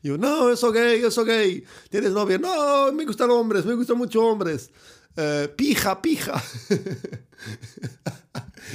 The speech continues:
Nem sei se é assim que se diz. Eh, e o gajo olha para a minha mãe e diz, "O seu filho vai ficar internado aqui hoje.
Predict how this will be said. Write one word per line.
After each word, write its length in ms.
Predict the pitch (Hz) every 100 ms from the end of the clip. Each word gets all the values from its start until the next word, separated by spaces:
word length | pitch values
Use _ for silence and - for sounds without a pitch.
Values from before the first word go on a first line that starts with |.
| -
Nem 100 | 139
sei 240 | - 160
se 120 | 120 131
é 20 |
assim 200 | 120 113
que 80 | 101
se 120 | 98
diz. 100 | - - 123 - - -
Eh, 260 | 147 139 -
e 100 | 196
o 40 |
gajo 240 | 220 208 202
olha 140 | 208
para 100 | 202
a 20 |
minha 140 | 190 180
mãe 160 | 185
e 40 | 170
diz, 280 | 131 - -
"O 80 | 143
seu 140 | 160
filho 180 | - 151
vai 80 | 156
ficar 140 | 143
internado 280 | 135 139 127
aqui 200 | 117 127
hoje. 240 | 98 -